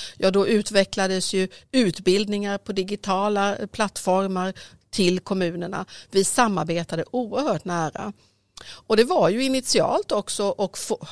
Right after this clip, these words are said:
fortsatt mycket samarbete med de statliga myndigheterna. Men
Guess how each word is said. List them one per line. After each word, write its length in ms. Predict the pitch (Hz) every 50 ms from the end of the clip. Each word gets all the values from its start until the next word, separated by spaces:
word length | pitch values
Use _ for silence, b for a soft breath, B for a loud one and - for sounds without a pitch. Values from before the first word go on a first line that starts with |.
| -
fortsatt 720 | - - - 254 202 156 - - - 170 185 208 - - -
mycket 380 | 226 247 269 - - - - -
samarbete 600 | - 294 349 330 226 185 190 190 180 - - -
med 120 | 180 165
de 120 | 175 175 -
statliga 600 | - - 240 226 185 160 - - - 170 156 165
myndigheterna. 920 | 196 233 233 202 165 - 147 180 196 165 143 - _ - 233 285 269 - b b b b b b b b b b
Men 260 | - 196 190 196 -